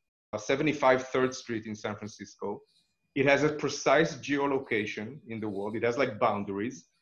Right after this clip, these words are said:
And then, uh, the property next to it, although it's still, it may be seventy-seven Third Street, although it has the same street, it may be the same size, but these are different locations and they are mutually exclusive. So you can never interchange one with the other.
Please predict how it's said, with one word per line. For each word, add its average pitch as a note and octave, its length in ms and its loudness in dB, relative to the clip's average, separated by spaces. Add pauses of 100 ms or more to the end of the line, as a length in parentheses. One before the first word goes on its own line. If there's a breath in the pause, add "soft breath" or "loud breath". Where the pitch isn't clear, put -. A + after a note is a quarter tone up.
(140)
And C#3 240 0
then, D3 460 4
uh, B2 200 4
the - 120 -2
property F#3+ 400 4
next D#3 360 0
to A#2+ 140 -2
it, A2 140 -4 (100)
although B2+ 380 4
it's F3+ 180 -4
still, E3 360 2
it A#2+ 160 -6
may C#3 120 0
be C3+ 180 -2
seventy-seven B2+ 1160 0
Third G#2+ 280 -4
Street, - 280 -14 (340)
although C3+ 180 4
it D#3+ 100 6
has D#3 220 6
the B2+ 100 -4
same D3+ 300 0
street, B2+ 520 -2 (240)
it A#2 100 -8
may D3 180 2
be G3+ 140 0
the D3+ 100 2
same D#3 320 0
size, A2+ 540 -2 (360)
but B2+ 200 0
these F#3 160 2
are - 160 2
different E3+ 340 -2
locations C#3 800 -2
and B2 160 -4
they B2+ 80 2
are B2+ 200 6
mutually D3 440 -2
exclusive. C3 600 -8
So A#2+ 160 -8
you B2 180 -8
can B2+ 160 -4
never C#3+ 320 0
interchange B2 840 -2
one A2+ 440 0 (140)
with G#2+ 160 -4
the G#2 120 0
other. G#2 240 -4